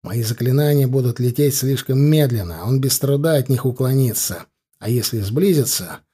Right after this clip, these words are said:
то мне станет намного труднее уворачиваться от его заклинаний, летящих быстрее, чем мои. Прятаться за щиты при такой разнице в разрядах — опасная стратегия. Его заклинания не только быстрее моих, но и сильнее.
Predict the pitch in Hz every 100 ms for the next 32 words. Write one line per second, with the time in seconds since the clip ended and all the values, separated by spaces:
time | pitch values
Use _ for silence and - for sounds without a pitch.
0 | _ - 117 185 170 - 175 160 139 143
1 | 165 165 147 147 139 170 180 156 143 147
2 | 156 - 139 127 131 120 135 143 131 120
3 | 120 131 175 175 151 135 131 156 - 139
4 | 127 127 - 139 147 127 135 127 127 131
5 | 131 98 _ _ _ _ _ _ _ _
6 | - - 123 131 123 101 - 90 107 107
7 | 101 90 156 127 - 104 98 113 110 156
8 | 135 139 151 123 123 - 120 120 110 127
9 | 156 147 - - - 165 - 147 131 135
10 | 123 123 123 98 87 80 - _ _ _
11 | - 104 147 135 143 143 156 160 156 147
12 | 131 156 180 - 147 151 - 151 147 123
13 | 123 127 117 - 107 104 - 107 156 170
14 | 113